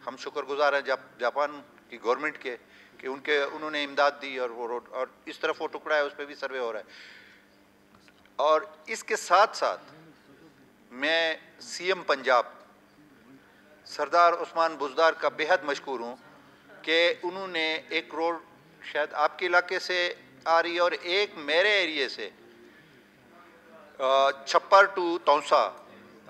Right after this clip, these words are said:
मेरा ख्याल है दो ढाई घंटे में हम तीन घंटे में आगे motorway पे चढ़ जाएंगे। इसे, ये लोरलाई, दुक्की, मूसा खेल, बारकान, कोलू और इसी तरीके से डेरा बुगटी, ये सारा।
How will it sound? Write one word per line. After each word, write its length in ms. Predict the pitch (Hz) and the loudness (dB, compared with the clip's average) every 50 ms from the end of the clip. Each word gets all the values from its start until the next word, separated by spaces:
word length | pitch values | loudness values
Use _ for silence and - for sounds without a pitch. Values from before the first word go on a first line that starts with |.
| - - 143 | -20 -12 -2
मेरा 200 | 151 160 170 180 | 2 2 2 4
ख्याल 180 | - 190 185 | 4 4 4
है 160 | 185 185 180 180 | 6 4 2 2
दो 140 | 180 185 | 0 0
ढाई 240 | 185 175 160 165 185 | 6 6 6 6 6
घंटे 360 | 175 156 170 170 - - 170 165 | 4 0 -2 -2 -2 -4 -4 -4
में 320 | 165 165 160 165 160 160 - - 135 151 | -2 -4 -2 -2 -2 -4 -6 -10 -2 -2
हम 420 | 147 156 160 160 160 170 175 170 _ _ _ _ _ - | -2 0 -2 -6 -12 -14 -16 -20 _ _ _ _ _ -10
तीन 180 | - 170 165 170 | -10 -8 -4 0
घंटे 300 | 147 156 151 - 156 147 | 0 0 2 2 -2 -2
में 280 | 156 156 151 - - | 0 -2 -4 -4 0
आगे 240 | - 143 143 143 151 | 2 2 2 2 -2
motorway 420 | 147 143 143 143 147 151 151 147 143 | -2 -2 -2 -2 -2 -2 -2 -2 -2
पे 100 | 139 135 | -4 -4
चढ़ 200 | - 135 127 120 | -4 -4 -4 -2
जाएंगे। 360 | 127 127 120 113 120 135 - - - - - _ - _ - - - | -4 -4 -4 -4 -6 -8 -8 -10 -18 -20 -20 _ -20 _ -20 -20 -18
इसे, 320 | 131 127 - 143 135 139 - _ - - - _ _ _ 120 | -16 -6 -6 -6 -6 -6 -10 _ -16 -16 -16 _ _ _ -14
ये 300 | 120 135 175 190 190 185 180 - - - - - 131 | -4 -2 2 2 2 0 -2 -6 -14 -20 -20 -10 -4
लोरलाई, 480 | 139 143 147 151 165 170 175 180 175 | -2 -2 0 4 4 4 4 4 2
दुक्की, 460 | 165 - 151 156 - - - 165 160 151 | -2 -6 -10 -12 -10 -10 -10 -8 -8 -8
मूसा 300 | 147 147 147 - 160 139 | -8 -12 -6 -6 -6 -6
खेल, 400 | - - 156 156 147 143 143 139 - | -6 -6 -6 -4 -4 -4 -4 -2 0
बारकान, 480 | 135 135 139 139 139 - - 143 143 143 139 127 - | 2 2 2 0 -2 -4 -4 -2 -2 -2 -4 -8 -10
कोलू 520 | - 135 135 139 135 139 143 143 139 139 139 - - - - - - - - - - - - - | -6 -6 -6 -6 -8 -10 -12 -12 -12 -14 -16 -20 -20 -20 -20 -20 -20 -20 -20 -20 -20 -20 -8 0
और 180 | - 135 143 143 | 2 2 2 2
इसी 180 | 143 - - - | 0 -4 -6 -4
तरीके 300 | - 151 147 143 156 151 | -4 -4 -2 -2 -4 -4
से 140 | - 156 | -2 -2
डेरा 200 | 143 143 143 143 | 0 2 0 0
बुगटी, 280 | 139 143 143 127 - 156 | 0 -2 -8 -10 -12 -12
ये 200 | 147 139 147 143 | -8 -6 -6 -4
सारा। 300 | 139 151 123 107 101 | -2 0 0 0 -2